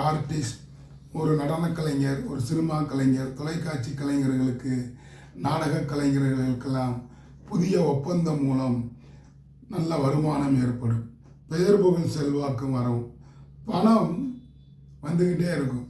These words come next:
பெயர் புகழ் செல்வாக்கு மட்டும் இருந்தால் மட்டும் போதுமா? பணமும் வந்து சேர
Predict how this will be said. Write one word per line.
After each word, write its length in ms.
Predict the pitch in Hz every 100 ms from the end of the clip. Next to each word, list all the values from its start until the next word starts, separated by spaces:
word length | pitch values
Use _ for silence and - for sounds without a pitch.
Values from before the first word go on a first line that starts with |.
| 156
பெயர் 260 | 170 185 180
புகழ் 260 | 180 160
செல்வாக்கு 440 | 170 160 156 143 151 147
மட்டும் 260 | 139 170 151
இருந்தால் 420 | 156 160 156 147
மட்டும் 300 | 131 143 143 131
போதுமா? 360 | 135 131 127 120 117 - - - - -
பணமும் 420 | 160 180 190 190
வந்து 180 | 160 165 -
சேர 160 | 156